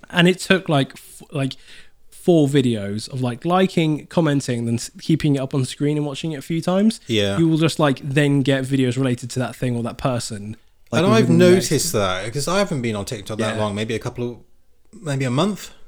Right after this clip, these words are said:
Speaker 2: uh, maybe a bit more. And I just leave it on sometimes and I get distracted. It's like, "Oh, I'm cooking," and I put a video down and it's on something random that I just happen to be scrolling through.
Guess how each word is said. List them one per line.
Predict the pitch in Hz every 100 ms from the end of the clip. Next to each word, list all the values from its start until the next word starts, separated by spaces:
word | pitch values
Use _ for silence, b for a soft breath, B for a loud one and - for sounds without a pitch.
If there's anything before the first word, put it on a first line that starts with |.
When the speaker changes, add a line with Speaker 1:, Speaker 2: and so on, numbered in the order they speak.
| - - - - _ _ - 127
Speaker 2:
uh, | 113 113 113 117
maybe | 123 131
a |
bit | 131 143
more. | 147 175 196 B B B B B -
And | 139 147 143 147 - - - - - - - - - - -
I | 175 196 196 190 175 131 _ -
just | 175 -
leave | 160 170
it | 156
on | 143 170
sometimes | 147 123 107 110 101 101
and |
I | 110
get | 123
distracted. | 120 - 139 107 - 95 - -
It's | -
like, | 120
"Oh, | 143 143
I'm | 117
cooking," | - 127 110 98
and | 104
I | 110
put | - 123
a |
video | 113 113 107
down | 104 101 95 98
and | 98
it's | 104
on | 110 104
something | 110 95 101
random | 104 107 98 95
that | 98
I | 98
just | 104
happen | - -
to | 95
be | 95
scrolling | - 110 101 95
through. | - 92 90